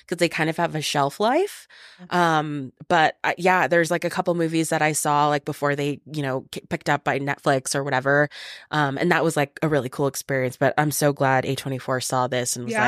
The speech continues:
Speaker 1: like,
Speaker 2: I love
Speaker 1: "Fuck yeah."
Speaker 2: Yeah, yes. Um, and yeah, the, um,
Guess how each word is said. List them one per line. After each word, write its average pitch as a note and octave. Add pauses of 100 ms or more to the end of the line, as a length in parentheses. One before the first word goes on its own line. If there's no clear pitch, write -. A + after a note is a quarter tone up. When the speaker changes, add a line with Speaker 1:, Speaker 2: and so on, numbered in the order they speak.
(120)
Speaker 1:
like, A#3 (180)
Speaker 2:
I -
love F#3
Speaker 1:
"Fuck -
yeah." E3+
Speaker 2:
Yeah, G3+
yes. E3+
Um, F#3 (400)
and C4
yeah, B3
the, A#3
um, G#3